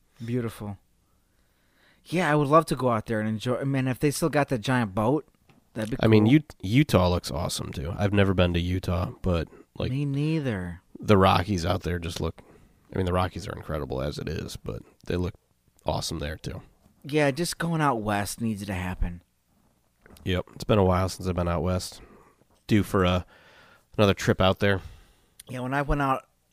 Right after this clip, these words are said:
Speaker 1: when I've went out west, I've just skipped the west and gone straight to, like, California. So, the in-between.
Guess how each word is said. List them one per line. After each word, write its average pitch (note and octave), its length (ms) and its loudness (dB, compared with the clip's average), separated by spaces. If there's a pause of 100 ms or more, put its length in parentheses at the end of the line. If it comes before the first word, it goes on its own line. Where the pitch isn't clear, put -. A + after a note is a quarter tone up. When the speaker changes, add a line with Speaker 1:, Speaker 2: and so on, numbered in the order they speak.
(140)
Speaker 1:
when C#3 160 0
I've C#3+ 220 4
went C#3 200 6
out B2 220 8
west, B2+ 420 4
I've A#2+ 340 2
just A#2+ 260 -2
skipped - 540 -4
the B2 140 -2
west G#2+ 440 -2
and B2 160 -6
gone A#2 200 -2
straight A#2 300 -4
to, A#2+ 80 -8
like, G#2+ 260 -6
California. G2+ 720 -6 (1160)
So, F2 340 -10 (120)
the B2+ 140 0
in-between. B2 640 2